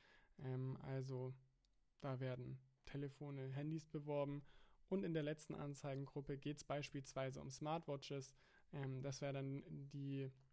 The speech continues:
Anzeigengruppe Nummer drei. Ähm, und hier werden dann eben Apple Watch oder von Samsung die Galaxy Watch oder ähnliches beworben.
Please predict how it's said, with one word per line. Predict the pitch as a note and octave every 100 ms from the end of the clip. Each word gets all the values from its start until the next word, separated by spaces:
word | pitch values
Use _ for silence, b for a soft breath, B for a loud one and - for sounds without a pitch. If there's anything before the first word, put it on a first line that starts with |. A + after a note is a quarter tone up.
| - - - - -
Anzeigengruppe | C#3+ C3+ C#3 C#3 D3 C3+ C#3
Nummer | C3 B2+
drei. | C3 C3 C#3 D3+ - B B B -
Ähm, | C#3 C#3
und | C3+
hier | - D3 C#3
werden | C3+ C3
dann | C3 C3
eben | - D3 C3+ C3+ C3+ - -
Apple | C#3+ D3 C#3
Watch | C#3 C3 -
oder | D#3+ C#3+ C3+
von | - C#3+
Samsung | C3+ C3 C3+ C#3 C3+
die | C3+
Galaxy | C3 C3+ C3 - C3+
Watch | C3+ C3
oder | D#3 D3+ C3+ -
ähnliches | - D3 C#3 C3+ C3 -
beworben. | D3 C#3+ - -